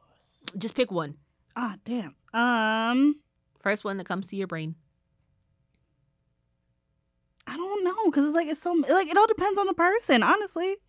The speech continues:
Speaker 2: No, I'm just talking about, like, just a blanket trait that, like, anybody that you happen to get, get into a situation with has to have.
Speaker 1: A job.
Speaker 2: <laughs> You needs to have
Speaker 1: You
Speaker 2: some
Speaker 1: need
Speaker 2: money.
Speaker 1: to have a job.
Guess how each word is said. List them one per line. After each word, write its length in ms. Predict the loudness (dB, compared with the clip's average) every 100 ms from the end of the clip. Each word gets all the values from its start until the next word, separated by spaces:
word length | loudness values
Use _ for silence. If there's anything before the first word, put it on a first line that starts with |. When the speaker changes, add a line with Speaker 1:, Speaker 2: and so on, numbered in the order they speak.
| -2
Speaker 2:
No, 160 | 4 8
I'm 260 | 8 6
just 100 | 2
talking 240 | 0 2 4
about, 220 | 4 4
like, 280 | -2 -2 -10 _ _ -10 -4
just 140 | -2
a 60 | -2
blanket 640 | 2 2 2 -2 -2 -4 _ -8
trait 400 | 2 2 2 -2
that, 180 | -2 -2
like, 200 | -4 -6 _ _ _ _ 0
anybody 400 | 2 4 2 2
that 160 | -4
you 200 | -6 -10 -2
happen 300 | 2 2 0
to 60 |
get, 480 | -4 -4 -4 -8 -4
get 140 | -2 -2
into 180 | -2
a 40 | -6
situation 460 | -6 -6 -6 -4
with 180 | -8 -8 _ _ _
has 300 | 2 2 2
to 100 | -8
have. 380 | -4 -4 -6 -14 _ _ -4
Speaker 1:
A 80 | -4
job. 420 | -2 -2 -4 -8 -14 -20 -20 -12
Speaker 2:
<laughs> 100 | -10 -8 -12 -14 _ _ _ _ _ _ _ -20 -20 -20 -18 -14 -14 -8
You 120 | -4
needs 380 | 0 8 8 8
to 120 | 4 6
have 360 | 6 6 4
Speaker 1:
You 60 | 6
Speaker 2:
some 80 | 8
Speaker 1:
need 40 | 10
Speaker 2:
money. 200 | 10 8
Speaker 1:
to 40 |
have 140 | 6
a 60 | 2
job. 500 | 0 -4 -4 -6